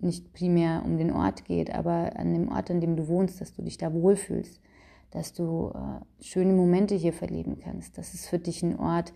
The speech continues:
der Ruhe ist und kein Ort der Hetze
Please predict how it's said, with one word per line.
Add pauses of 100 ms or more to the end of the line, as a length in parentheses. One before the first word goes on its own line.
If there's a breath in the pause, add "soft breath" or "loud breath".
(320 loud breath)
der
Ruhe (180)
ist
und
kein
Ort
der
Hetze